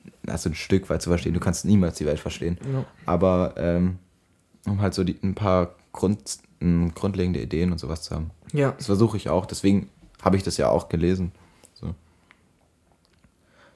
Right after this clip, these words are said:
Speaker 1: Weil ich, ich bin da drauf gekommen über, ähm,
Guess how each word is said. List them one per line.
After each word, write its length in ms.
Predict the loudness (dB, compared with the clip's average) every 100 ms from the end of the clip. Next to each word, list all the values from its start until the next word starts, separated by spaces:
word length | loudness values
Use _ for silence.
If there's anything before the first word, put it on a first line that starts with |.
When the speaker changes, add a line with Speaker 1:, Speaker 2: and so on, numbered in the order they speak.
| _
Speaker 1:
Weil 140 | 4
ich, 120 | 4 0
ich 100 | -2
bin 120 | 4
da 80 | 6
drauf 220 | 6 4
gekommen 440 | 2 0 2 0 -2 -4
über, 460 | 2 6 6 4 -6 _ _ 0
ähm, 840 | 4 6 6 6 4 4 2 0